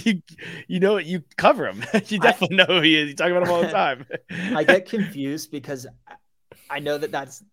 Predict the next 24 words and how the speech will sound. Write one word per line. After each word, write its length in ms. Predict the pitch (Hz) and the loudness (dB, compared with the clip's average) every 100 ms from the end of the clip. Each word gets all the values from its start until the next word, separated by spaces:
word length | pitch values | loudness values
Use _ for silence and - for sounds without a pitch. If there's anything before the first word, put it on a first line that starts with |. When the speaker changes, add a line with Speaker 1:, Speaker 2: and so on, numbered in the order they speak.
| - | -16
Speaker 2:
Gundy 360 | 143 135 147 | -14 -10 -10
who 80 | 135 | -12
said, 340 | 123 135 131 - | -12 -10 -12 -12
who 120 | 139 | -14
said 240 | - 131 | -12 -10
that, 260 | 131 147 131 | -6 -6 -6
but 80 | 135 | -10
it 140 | 127 | -8
reminds 420 | 143 131 131 127 | -8 -10 -10 -12
me 80 | 151 | -14
so 300 | 135 - 127 | -12 -10 -10
much 480 | 120 110 135 - - - | -10 -10 -12 -14 -18 -14
of 380 | 131 123 117 _ _ - | -12 -12 -14 _ _ -10
Will 220 | 139 131 | -8 -6
Ferrell 420 | 123 127 127 131 | -8 -10 -8 -10
in 100 | 131 | -10
that 180 | 127 113 _ _ _ _ | -12 -16 _ _ _ _
sketch 520 | - - 135 127 - - | -20 -12 -10 -10 -12 -12
where 100 | 131 | -10
he's 220 | 127 123 | -10 -12
like, 200 | 123 - | -16 -14
"I'm 120 | 139 | -12
a 60 | 131 | -10
man. 480 | 127 120 123 143 | -10 -12 -12 -12